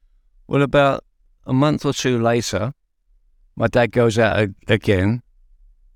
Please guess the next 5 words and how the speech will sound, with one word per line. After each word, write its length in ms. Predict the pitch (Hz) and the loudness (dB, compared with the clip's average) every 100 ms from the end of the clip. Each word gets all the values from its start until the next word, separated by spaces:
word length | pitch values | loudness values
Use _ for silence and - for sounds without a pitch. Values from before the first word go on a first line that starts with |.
| _ _ - _ _ _ _ _ _ _ _ - | _ _ -20 _ _ _ _ _ _ _ _ -6
He 100 | 117 | -2
gets 320 | 113 127 - | 0 -2 -2
in 240 | 131 123 120 | 0 2 2
late 240 | 117 117 | 0 0
again. 640 | 110 92 139 143 110 151 | -4 -2 0 0 0 -4